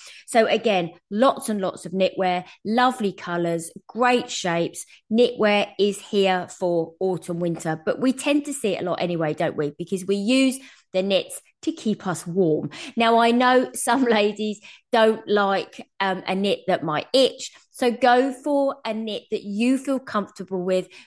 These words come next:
Go with the, um, level of density and thickness as well that you will know that you're going to be comfortable in moving forward into autumn, winter. The other thing is,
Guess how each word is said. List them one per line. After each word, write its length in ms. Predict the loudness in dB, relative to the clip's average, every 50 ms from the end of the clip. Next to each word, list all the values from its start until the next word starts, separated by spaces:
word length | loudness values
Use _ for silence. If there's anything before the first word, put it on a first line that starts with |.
| _ _ _
Go 220 | 2 4 4 4 4
with 260 | 2 2 0 0 0 -2 -2
the, 340 | -2 0 0 0 -2 -4 -6 -8
um, 120 | -8 -6
level 480 | -4 -2 0 2 2 2 2 0 0 -2
of 160 | -2 -4 -8 -6 _
density 640 | -2 -2 -2 -2 -6 -10 -12 -12 -6 -4 -2 -2 0
and 120 | -2 -4 -6 -4
thickness 400 | -4 -4 -4 -4 -8 -8 -8 -8
as 140 | -10 -10 -4
well 260 | -2 -2 -2 -2 -4 -6
that 140 | -8 -10 -8
you 420 | -10 -10 -6 -4 -2 -2 -2 -2
will 400 | 0 0 0 0 0 -2 -4 -6 -14 -20 -20 -14 _
know 320 | -2 0 2 2 2 2 0
that 240 | 0 -4 -6 -4
you're 280 | -2 -2 -2 0 -2 -2
going 260 | -2 -4 -4 -4 -6 -8
to 80 | -10
be 100 | -10 -10
comfortable 560 | -10 -8 -8 -10 -10 -8 -12 -8 -6 -2 0
in 220 | 0 0 0 0 0
moving 480 | 0 0 0 0 -2 -2 -4 -4 -8 _ _ _ -2
forward 280 | 0 0 2 0 0
into 300 | -2 -4 -6 -6 -6 -6
autumn, 380 | -4 -2 -2 -2 -4 -4 -4 -2
winter. 400 | -2 -4 -4 -6 -8 -8 -8 -10 -14 _ _ _ _ _ _ _ _ _ _ _ _ _ _ -4
The 180 | -2 0 2
other 260 | 2 0 2 2 0 -2
thing 280 | 0 0 0 0 0 -2
is, 200 | -4 -6 -8